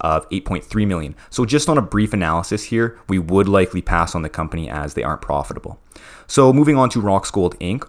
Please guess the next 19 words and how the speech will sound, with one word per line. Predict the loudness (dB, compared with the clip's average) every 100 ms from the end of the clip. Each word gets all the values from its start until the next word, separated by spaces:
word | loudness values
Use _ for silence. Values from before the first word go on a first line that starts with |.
| 2
R | 4 4
O | 0
X | -2 -6 -6
G | -10 -6 -4 -4
on | -4
the | -6
T | -2 -2
S | -2 -2
X, | -4 -4 -16 -18 -20 -10
uh, | 0 0
currently | 4 2 2
trading | 0 0 2
at | -2
a |
price | -2 -2 -2
of | -4 -2
a |
dollar | 2 0
sixty-five | -2 -10 -10 -2 0 2 0 -4